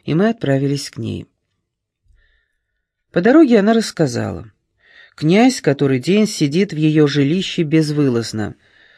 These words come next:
Уходя, она запирает его на ключ. Возможности покинуть квартиру у него просто нет. Следовательно, к третьему убийству он точно не причастен.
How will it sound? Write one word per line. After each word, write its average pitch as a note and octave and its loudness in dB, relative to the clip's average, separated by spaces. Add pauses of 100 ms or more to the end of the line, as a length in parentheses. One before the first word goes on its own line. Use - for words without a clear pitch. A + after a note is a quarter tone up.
(160)
Уходя, A#3+ 2
она D#3+ 2
запирает D3 0
его D3 0
на D3+ 0
ключ. A#2+ -10 (840)
Возможности E3+ -2
покинуть D#3+ 0
квартиру G#3 -2 (180)
у D#3+ -4
него D3 -2
просто C#3+ -4
нет. A2+ -6 (840)
Следовательно, F#3 2
к G3+ -16
третьему E3 0
убийству F#3 -2
он D3 -4
точно F3 -4
не D3 -2
причастен. C#3+ -8